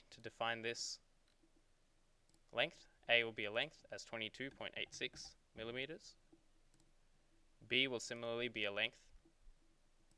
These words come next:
of only ten point one six millimeters. And now we can use these variables throughout. Similarly, the length of the waveguide along the Z axis will be L as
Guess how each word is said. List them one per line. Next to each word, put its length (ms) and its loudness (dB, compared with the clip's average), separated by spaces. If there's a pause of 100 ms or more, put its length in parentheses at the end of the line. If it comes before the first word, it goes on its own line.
(720)
of 100 -4
only 220 -2
ten 200 0
point 220 -4
one 160 -4
six 440 -2 (300)
millimeters. 600 -2 (640)
And 100 -8
now 160 12
we 120 4
can 180 -2
use 220 -2
these 180 -4
variables 480 0
throughout. 320 0 (2000)
Similarly, 540 0 (180)
the 80 -6
length 280 2
of 80 -8
the 40 -8
waveguide 460 4
along 260 -6
the 60 -12
Z 160 -4 (560)
axis 460 0
will 100 -8
be 300 -6 (240)
L 260 6 (140)
as 320 -4